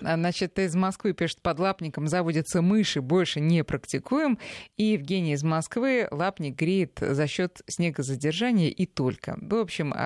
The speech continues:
а, никто не хочет лапник, все хотят конский навоз. Э, вопрос, где его взять. Кстати говоря, вот, м,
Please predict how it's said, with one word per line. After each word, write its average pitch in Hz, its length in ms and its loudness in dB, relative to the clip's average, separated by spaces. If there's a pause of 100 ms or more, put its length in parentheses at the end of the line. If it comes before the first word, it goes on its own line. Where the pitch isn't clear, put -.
(280)
а, - 120 -8 (100)
никто - 680 -4
не 117 140 -4
хочет - 380 -6
лапник, 247 400 -2
все - 180 -2
хотят 147 340 -4
конский 147 380 -4
навоз. 185 520 -2
Э, 131 460 -2
вопрос, 135 500 -4
где 151 220 -2
его 123 160 -2
взять. - 260 -8 (320)
Кстати 240 240 -6
говоря, 185 280 -2
вот, 190 280 -6
м, 156 160 -2